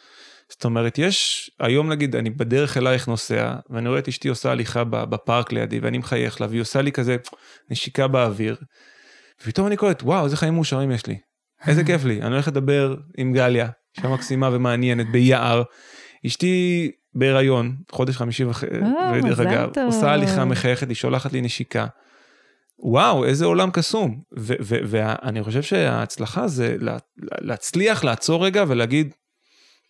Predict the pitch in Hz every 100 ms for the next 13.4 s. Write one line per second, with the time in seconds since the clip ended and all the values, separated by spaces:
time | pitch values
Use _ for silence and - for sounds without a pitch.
0 | - 107 113 98 - _ _ - 127 139
1 | 131 131 120 117 120 117 110 - 110 107
2 | - - 156 - 156 175 - 151 139 131
3 | 117 135 160 135 110 110 123 135 - -
4 | - _ _ - 110 117 123 - 110 165
5 | 185 185 151 127 151 156 147 131 143 135
6 | 123 117 131 131 - 120 117 123 170 147
7 | 120 143 151 - 143 151 139 120 117 123
8 | 135 135 127 139 147 - 123 117 - _
9 | _ - - _ _ - 117 107 - 110
10 | 170 165 123 107 - 147 131 107 120 120
11 | _ _ - 113 131 127 104 - - 131
12 | 135 139 113 113 139 139 143 - - 117
13 | - 139 117 -